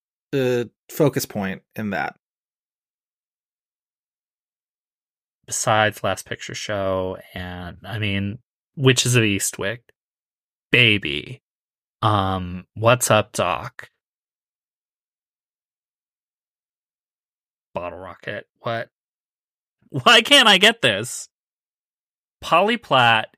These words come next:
Speaker 2: in the seventies. If it's the seventies movies, it's still Bogdanovich. It is,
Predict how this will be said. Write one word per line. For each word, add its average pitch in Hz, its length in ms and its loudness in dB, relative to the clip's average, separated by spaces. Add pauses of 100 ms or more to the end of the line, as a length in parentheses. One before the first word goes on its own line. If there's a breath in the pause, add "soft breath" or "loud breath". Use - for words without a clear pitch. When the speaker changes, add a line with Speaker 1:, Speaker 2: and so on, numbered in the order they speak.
(100)
Speaker 2:
in 165 200 -4
the 170 60 -8
seventies. 110 880 -4
If - 120 -8
it's 127 160 -6
the 117 80 -6
seventies 175 580 -2
movies, 147 360 -4
it's - 140 -8
still 170 380 2
Bogdanovich. 101 1080 0 (360)
It 139 360 0
is, 107 800 -4